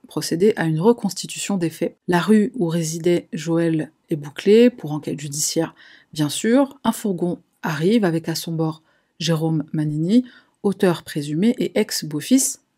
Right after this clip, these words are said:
de la victime. Jérôme est transporté vers le lieu du crime depuis la maison d'arrêt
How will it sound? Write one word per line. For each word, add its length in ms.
de 80
la 120
victime. 460
Jérôme 320
est 60
transporté 580
vers 320
le 140
lieu 320
du 180
crime 560
depuis 560
la 160
maison 380
d'arrêt 400